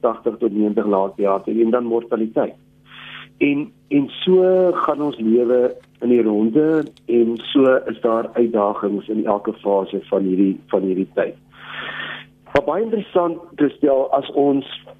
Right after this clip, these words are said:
Maslow se hiërargie van behoeftes, nou, die, van die luisteraars wat nou nie so vinnig bekend is met Maslow nie, Maslow was 'n sielkundige wat gesê het dat ons het basiese behoeftes. Ehm, en hy, hy,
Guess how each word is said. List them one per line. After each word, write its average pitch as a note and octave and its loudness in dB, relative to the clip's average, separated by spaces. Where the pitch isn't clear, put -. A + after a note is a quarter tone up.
Maslow C3+ 2
se C3 4
hiërargie B2 2
van C3 2
behoeftes, A2+ -2
nou, B2 2
die, B2+ 2
van D3 2
die D3 4
luisteraars B2+ 0
wat A#2 0
nou B2 2
nie C3 -2
so B2 2
vinnig D3 0
bekend B2+ 0
is A#2 0
met A2+ 0
Maslow G#2 0
nie, D3 0
Maslow D#3 2
was F3 0
'n E3 -6
sielkundige D3+ 0
wat B2 0
gesê A#2+ -2
het A2+ 0
dat A2+ -2
ons A#2 2
het A#2 2
basiese A#2+ 0
behoeftes. G2+ -4
Ehm, A2 0
en B2 0
hy, A#2+ 2
hy, A2+ 2